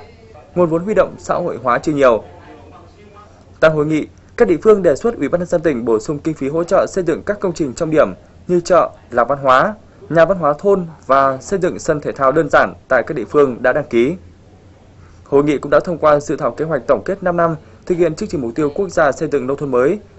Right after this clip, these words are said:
giai đoạn hai nghìn không trăm mười một, hai nghìn không trăm mười lăm. Kết luận hội nghị, đồng chí Nguyễn Văn Trúc yêu cầu các địa phương cần đẩy nhanh tiến độ xây dựng nông thôn mới theo kế hoạch đã đề ra,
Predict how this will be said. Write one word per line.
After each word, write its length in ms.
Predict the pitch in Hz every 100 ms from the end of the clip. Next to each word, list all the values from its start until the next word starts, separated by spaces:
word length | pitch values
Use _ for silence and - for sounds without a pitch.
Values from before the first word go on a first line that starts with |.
| -
giai 120 | 190
đoạn 120 | 156
hai 120 | 175
nghìn 180 | 175 131
không 180 | - 147
trăm 160 | 156 139
mười 80 |
một, 200 | 123 113 107
hai 140 | 143
nghìn 220 | 135 107
không 160 | - 127
trăm 140 | 143
mười 100 | 104
lăm. 220 | 123 120 - - - - - - - - - -
Kết 120 | 233
luận 160 | 202
hội 160 | 165 160
nghị, 160 | 160 143
đồng 160 | 143
chí 180 | - 143
Nguyễn 200 | 143 165
Văn 140 | 185
Trúc 180 | - 233
yêu 140 | 185 170
cầu 260 | 160 123
các 160 | - 185
địa 100 | 104
phương 260 | - 147 139
cần 240 | 147 127
đẩy 140 | 127 110
nhanh 180 | 131
tiến 140 | 117 143
độ 200 | 147 107
xây 200 | - 170
dựng 180 | 147 127
nông 140 | 143
thôn 120 | 147 135
mới 260 | 123 165 -
theo 140 | 170
kế 140 | 147
hoạch 240 | 151 131 113
đã 100 | 135
đề 140 | 127
ra, 280 | 110 131